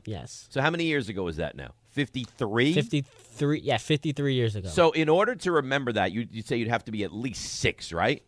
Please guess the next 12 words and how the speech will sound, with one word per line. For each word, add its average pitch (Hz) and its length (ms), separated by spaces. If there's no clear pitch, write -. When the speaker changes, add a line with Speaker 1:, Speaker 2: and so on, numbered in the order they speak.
Speaker 1:
<laughs> - 100
Yes. - 680
Speaker 2:
So, 170 320
so 180 340
in 175 100
actuality, 185 680
if 104 120
you're 180 200
not 214 260
sixty - 600
years 180 420
old 101 300